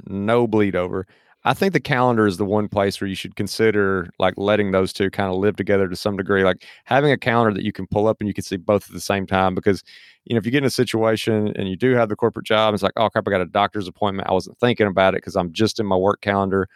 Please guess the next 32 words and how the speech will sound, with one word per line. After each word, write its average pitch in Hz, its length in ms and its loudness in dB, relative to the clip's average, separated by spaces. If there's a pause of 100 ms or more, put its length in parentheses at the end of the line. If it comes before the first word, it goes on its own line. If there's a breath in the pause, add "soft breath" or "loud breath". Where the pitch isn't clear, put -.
(340 soft breath)
or, 110 360 4
you 110 80 0
know, 98 140 2
kind 101 200 0
of 95 160 0 (300)
vice 98 320 0
versa. 101 420 0
Like, 92 200 0
you 104 60 -2
know, 101 60 0
you've 98 200 0
got 104 240 2
something 95 500 -2 (340 soft breath)
that 107 100 0
you're 107 100 0
trying 117 260 2
to - 0 -
do 101 140 2
personally, 104 680 2
but 90 160 -2
you're 98 100 0
forgetting 101 440 0
about, 95 260 2
"Oh 113 220 4
man, 101 280 2
we 98 120 0
never 117 440 0
have 104 220 0
calls 101 320 2
this 98 180 -2
late, 113 320 0
but - 120 -2